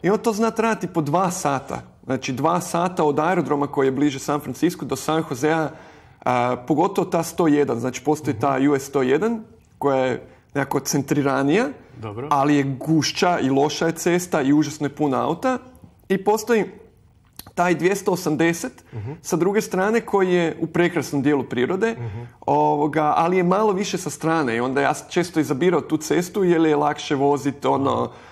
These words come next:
Speaker 1: nema toliko ljudi, e, možeš se opustiti, ne, dok je ovo na sto jedan je konstantno nekakav, ono, napor.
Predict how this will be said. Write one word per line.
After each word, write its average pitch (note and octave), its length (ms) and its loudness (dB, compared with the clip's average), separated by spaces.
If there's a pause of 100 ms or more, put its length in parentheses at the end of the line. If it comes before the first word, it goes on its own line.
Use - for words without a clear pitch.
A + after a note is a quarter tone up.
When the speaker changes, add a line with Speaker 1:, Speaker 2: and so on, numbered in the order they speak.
(100)
Speaker 1:
nema D#3 240 0
toliko D3+ 360 0
ljudi, C3+ 640 2 (340)
e, C3+ 200 0
možeš D3 300 0
se D3+ 60 -2
opustiti, D3+ 720 0
ne, D3 200 2
dok C#3 220 -2
je D3+ 60 4
ovo D3+ 80 2
na D3 100 0
sto D3 180 -2
jedan C#3+ 300 2
je C3 60 -2
konstantno C3 520 -6
nekakav, A#2+ 380 -4
ono, A2+ 320 -6 (120)
napor. A#2+ 420 -6